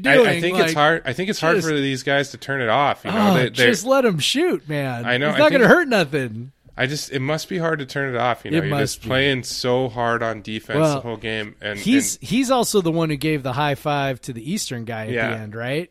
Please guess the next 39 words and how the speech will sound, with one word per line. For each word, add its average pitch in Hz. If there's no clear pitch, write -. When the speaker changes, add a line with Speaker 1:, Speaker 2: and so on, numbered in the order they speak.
Speaker 1:
Yep. 113
Speaker 2:
Yeah. 127
So, 107
yeah. 196
Speaker 1:
Thankfully, 156
that 123
is 113
almost 110
never 95
called. -
So 113
thankfully, 135
Speaker 2:
Yeah. 117
Speaker 1:
that 107
wasn't 98
called. -
But, 147
uh, 143
Speaker 2:
I, 190
I 202
will 247
say, 208
by 170
the 156
way, 131
just, 170
just 185
kinda 175
put, 180
like, 151
one 147
more 147
thing 135
on 123
Bonton 120
here 120
at 117
the 117
end. 117